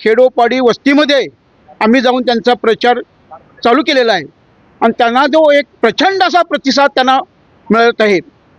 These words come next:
कारण प्रत्येकाच्या मनात आज आप्पी पाटील साहेब आहेत.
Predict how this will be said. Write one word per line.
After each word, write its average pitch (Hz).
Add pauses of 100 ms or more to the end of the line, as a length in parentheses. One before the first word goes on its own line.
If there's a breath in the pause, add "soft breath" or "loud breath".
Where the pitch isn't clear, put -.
(140)
कारण 269
प्रत्येकाच्या 311
मनात 269 (840)
आज 269
आप्पी 285
पाटील 294
साहेब 302
आहेत. 202